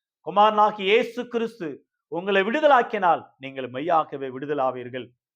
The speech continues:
ரோமர் பதினாறாம் அதிகாரம் இருபதாம் வசனத்துல வாசிக்கிறோம், "சாத்தானே, சீக்கிரமா சமாதானத்தின் தேவன் சாத்தானை உங்களை கரங்க-, கால்களில கீழே மிதித்து போடுவாராக."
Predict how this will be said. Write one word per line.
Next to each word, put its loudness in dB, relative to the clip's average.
ரோமர் 2
பதினாறாம் 4
அதிகாரம் 2
இருபதாம் 4
வசனத்துல -4
வாசிக்கிறோம், 2
"சாத்தானே, 4
சீக்கிரமா 4
சமாதானத்தின் 2
தேவன் 4
சாத்தானை 4
உங்களை -2
கரங்க-, 2
கால்களில 6
கீழே 2
மிதித்து -6
போடுவாராக." 0